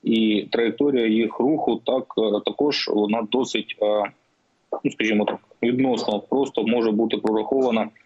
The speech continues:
розрахунками наших засобів П П О та, е, радіотехнічної розвідки. Але тут питання виключно в тому, що росіяни, е, за минулий рік застосували понад три тисячі, е, цих,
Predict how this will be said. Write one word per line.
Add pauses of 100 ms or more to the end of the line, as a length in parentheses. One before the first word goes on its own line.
(120)
розрахунками
наших (360)
засобів
П
П
О
та,
е, (680)
радіотехнічної
розвідки. (200)
Але
тут
питання (260)
виключно
в
тому,
що
росіяни,
е,
за
минулий
рік
застосували
понад
три
тисячі, (580)
е,
цих,